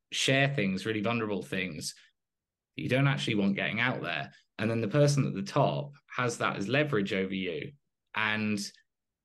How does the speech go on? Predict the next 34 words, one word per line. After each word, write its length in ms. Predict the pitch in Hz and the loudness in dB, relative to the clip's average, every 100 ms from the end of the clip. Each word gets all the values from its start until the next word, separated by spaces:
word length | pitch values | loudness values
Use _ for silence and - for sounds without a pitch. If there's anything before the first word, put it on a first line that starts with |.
| _ _ - | _ _ 0
week 240 | 123 117 | 2 4
on 140 | 139 | 6
week, 340 | 110 92 101 - | 6 4 0 0
they're 180 | 107 107 | 0 2
offering 600 | 104 104 104 104 101 101 _ | 0 0 0 2 0 -4 _
higher 300 | - 98 98 | 0 0 0
prices 640 | - 107 107 - 110 104 | 0 0 0 0 -2 0
and 140 | 104 98 | 4 4
more 220 | 98 101 | 4 0
product 560 | 107 104 101 - - 101 | -2 0 0 0 -4 0
and 100 | 98 | 2
more 180 | 95 95 | 0 -2
courses 720 | 131 135 123 - 82 - - | 2 2 2 -4 -8 -8 -4
and 160 | 98 95 | 0 0
this. 180 | 92 - - - - | -2 -8 -18 -20 -4
And 120 | 123 131 | -2 2
I 160 | 147 196 | 4 4
think 280 | 196 143 - | 4 2 2
that 120 | 107 | 0
this 160 | 131 | 0
has 80 | - | -2
been 420 | - 120 113 110 101 | -4 -4 -2 -4 0
replicated 800 | 127 - 123 117 107 101 98 - - | 0 0 -4 0 0 0 -4 -10 -2
thousands 580 | 123 127 123 117 113 101 | 0 2 0 -2 -4 -4
and 120 | 107 | -4
thousands 420 | 107 104 104 104 | -2 0 0 0
of 120 | 98 98 | -2 -2
times 340 | 104 98 98 | 0 2 2
by 160 | 98 98 | 0 -2
thousands 560 | - 104 101 98 98 | -2 0 0 0 0
and 100 | - | 0
thousands 360 | 98 98 98 98 | 0 0 -2 -4
of 60 | 107 | -2
people 480 | 113 98 90 92 | -4 -2 -2 -4